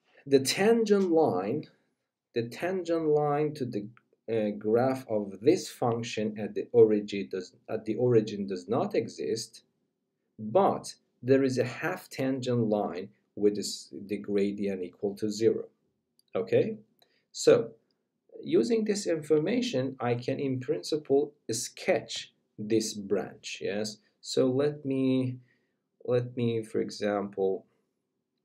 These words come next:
consider this as my x-axis, y-axis, and this one as my x-axis. Okay, so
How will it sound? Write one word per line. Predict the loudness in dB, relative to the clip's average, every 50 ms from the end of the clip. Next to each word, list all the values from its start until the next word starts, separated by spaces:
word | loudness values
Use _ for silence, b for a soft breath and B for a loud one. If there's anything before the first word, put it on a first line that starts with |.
| _ _ _ _ _ _ _ _ _ _ _ _ _ _ _ _ _ _ _ _ _ _ _ _ _ _ _ _ _ _ _ _ _ -12 _
consider | -6 -6 -6 -6 0 2 2 2 2 2 0 -2
this | -2 -2 -4 -6 -6 -6 -8
as | -10 -10 -10 -10 -12 _ -12
my | -10 -10 -10 -10 -12 _
x-axis, | -2 -2 -2 -2 -4 -10 -10 -10 -10 -10 -10 -12 -12 -10 -8 0
y-axis, | 2 4 4 4 2 0 -2 -8 -10 -10 -10 -10 -8 -8 -8 -8 -10 -12
and | -12 -14 -14 -10 -2
this | 0 0 0 0 -2 -8 -8
one | -8 -6 -6 -8 -8 -8
as | -10 -10 -10 -12
my | -12 -12 -12 -12 -8 -4
x-axis. | -4 -4 -4 -4 -10 -14 -14 -14 -16 -18 -18 -18 -20 -20 -20 -20 _ _ _ _ _ -16
Okay, | -10 -6 -4 -2 -2 -4 -6 b b b b b b b b b
so | -10 -4 -2 -2 -2